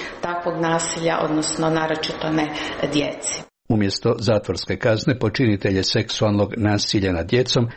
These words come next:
Speaker 2: kažnjava se često uvjetnom kaznom ili radom za opće dobro, a nije prihvaćeno traženje pravobraniteljice za djecu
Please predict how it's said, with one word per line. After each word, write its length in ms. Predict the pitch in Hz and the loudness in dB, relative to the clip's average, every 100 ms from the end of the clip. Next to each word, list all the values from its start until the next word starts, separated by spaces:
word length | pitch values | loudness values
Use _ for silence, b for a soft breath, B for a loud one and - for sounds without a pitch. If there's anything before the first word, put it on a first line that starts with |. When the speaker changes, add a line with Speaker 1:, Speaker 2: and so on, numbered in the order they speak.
| - | -4
Speaker 2:
kažnjava 480 | 117 107 131 117 123 | 0 2 2 2 2
se 220 | - 151 | 2 0
često 500 | - 123 107 - 131 135 | 2 2 2 0 0 0
uvjetnom 520 | 110 107 87 101 90 | 2 2 2 0 0
kaznom 460 | 110 104 - 131 | 2 2 2 2
ili 200 | 117 110 | 2 2
radom 340 | 92 98 101 95 | 4 2 2 2
za 140 | 110 | 2
opće 240 | 101 - 107 | 0 0 2
dobro, 320 | 117 98 90 - - | 2 2 0 -2 -2
a 140 | 117 127 | 0 2
nije 280 | 151 131 | 2 2
prihvaćeno 600 | 120 117 - 101 113 98 | 2 0 2 2 4 2
traženje 580 | 95 104 101 117 98 98 - | 2 2 2 2 2 0 0
pravobraniteljice 960 | 101 101 95 95 95 98 113 95 92 104 | 0 2 2 2 2 2 0 0 0 0
za 140 | 92 | 2
djecu 380 | 104 127 - | 2 2 2